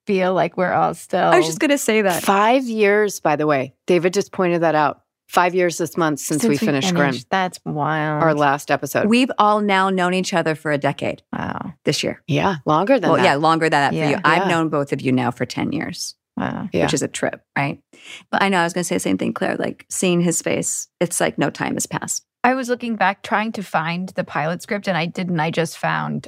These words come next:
Speaker 1: reshoots that I had to do of Grimm. And I have it in paper form somewhere, but I couldn't find it in my email drafts folder. And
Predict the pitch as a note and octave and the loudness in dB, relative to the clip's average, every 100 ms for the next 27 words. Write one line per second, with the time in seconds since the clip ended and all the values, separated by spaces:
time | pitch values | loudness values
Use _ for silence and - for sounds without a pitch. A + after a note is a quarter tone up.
0 | - F#3 G3+ G#3 - D4 E4+ - - - | -8 -2 0 0 -2 -2 -4 -10 -18 -20
1 | _ A3+ A3+ A3+ A#3+ A#3+ B3+ C#4+ C#4 - | _ 2 2 2 -2 -4 -4 -4 -6 -2
2 | G#3+ G3 G3 G3 A3+ D#4+ _ - B3 A#3+ | -2 -2 0 2 2 -2 _ -2 0 0
3 | A#3 A3 - - C4 C#4 F4 G#4 G#4 - | -2 -6 -10 -2 -2 0 -2 -2 -6 -4
4 | C4+ A#3+ - _ - - C4 C4+ B3+ - | 0 0 -2 _ -8 -4 -2 0 -2 0
5 | G#3+ G3+ F#3 F#3 - F#3 F3 E3 F3 G3+ | 0 0 -2 -4 0 0 0 -2 0 0
6 | - G3 - A3+ A3+ - F#3 F#3+ F#3 F3+ | 0 -2 -4 -6 -6 -4 -4 -4 -2 -2
7 | E3+ F3 F3 D3+ F3 F#3 F#3+ G#3+ G#3+ - | -2 -4 -6 -6 -4 -2 0 2 0 0
8 | - A#3+ B3 - - - - - B3 A#3 | -4 -2 -2 -4 -16 -20 -20 -2 0 2
9 | A3+ | 0